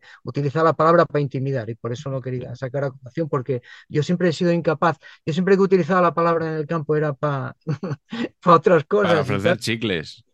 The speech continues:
Speaker 1: Sí, chicles, tal, y joder, ¿qué venís? En auto-, pues, el autobar-, el autocar vuestro es ese que está ahí, era como, <laughs> y el tío me miraba y decía, "Eh, tú, tú, no, no", bueno, claro, eh, no sé, yo hablaba de otras cosas, porque me distraía y zapeaba en el campo.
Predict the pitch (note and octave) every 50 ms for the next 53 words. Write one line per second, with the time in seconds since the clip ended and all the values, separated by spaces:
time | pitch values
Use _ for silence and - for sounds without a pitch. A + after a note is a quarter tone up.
0 | _ _ _ _ _ _ - - - A3 A3+ A3+ G#3 F3+ D3 - - A#3 B3 A#3+
1 | F#3 F#3+ G#3 G#3 G3 F3 - - A3+ A#3+ A#3+ A3+ A3 G#3 G3+ F#3 - - G#3+ A#3+
2 | A#3 G#3 F3+ A3+ A#3 B3+ B3 F#3+ C#3 E3+ F3 F3 F3 F3 D3+ - - D#3+ F#3 F#3
3 | - F3 E3 E3 E3 D#3+ C#3+ E3 F#3 A3+ A#3 A3 - E3+ G3 F#3+ C#3+ C#3+ D#3 D3+
4 | G#3 A3+ G#3+ A3+ C4+ C4+ - G#3+ F3+ A3+ F#3 A3+ A#3 G#3+ G3 E3+ - - E3+ E3+
5 | E3+ F3+ B3 A3 - - C#3+ F3+ D#3+ - _ _ _ _ - B3 C4 - - C3+
6 | - - E3 D3 G#3+ A3 A#3 A3+ G#3+ G3 F3+ F3 - A3 A#3 F#3+ E3+ C#3 E3 E3
7 | - - - - _ - - C3+ A2+ D#3 F3+ F3+ _ - F3 G3 G3 F#3+ F3+ -
8 | B2 B2 _ - A#2+ A#2+ C3 D3 D3 C3 - - - - - A2+ A#2 _ - F#3
9 | G3+ - G3+ G#3 A3+ - - B2+ B2 _ _ - C3+ D3+ E3+ F3 E3+ F3+ G3 D3+
10 | D3 D#3 D#3 D3+ F3 F3+ F3+ F3+ F3+ F3 - E3 - - - D3+ A#2 C3 A#2+ _
11 | - - - - D#3 D3+ C#3+ E3 D#3+ D#3 D#3 D3 - - - D#3+ G3+ G#3 D#3+ C#3+
12 | C#3+ B2+ A#2 C#3+ C3+ - - D#3+ F3 E3 C#3 C3+ C#3 C#3+ C#3 - F3 E3+ D3 -
13 | A2+ G#2